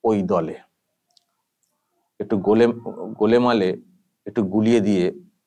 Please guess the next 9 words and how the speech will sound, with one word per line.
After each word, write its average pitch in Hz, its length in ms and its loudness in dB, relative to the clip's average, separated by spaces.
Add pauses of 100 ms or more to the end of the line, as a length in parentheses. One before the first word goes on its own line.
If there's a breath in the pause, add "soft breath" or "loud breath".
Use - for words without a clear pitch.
চলো 98 180 2 (420)
আরো 107 200 2
কিছুদিন 98 320 -8 (120)
করে 87 220 -2
খাই, 85 160 -10 (100)
মানে 104 100 -2 (140)
এইরকম 117 280 -2 (100)
নয় 220 220 0
তো? - 60 -20